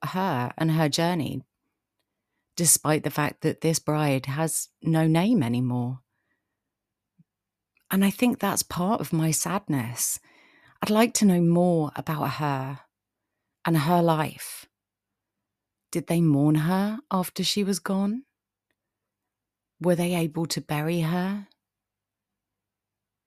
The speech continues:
Were they able to perform a marriage ceremony after her passing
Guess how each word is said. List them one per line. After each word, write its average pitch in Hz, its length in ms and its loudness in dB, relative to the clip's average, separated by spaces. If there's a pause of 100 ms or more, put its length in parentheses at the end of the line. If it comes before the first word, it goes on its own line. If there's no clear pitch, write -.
(1300)
Were 185 140 2
they 208 180 0
able 214 360 0
to - 140 -8
perform 175 880 0
a 165 80 -2
marriage 165 420 0
ceremony 156 720 0
after 147 360 -4
her 139 220 -4
passing 147 800 -4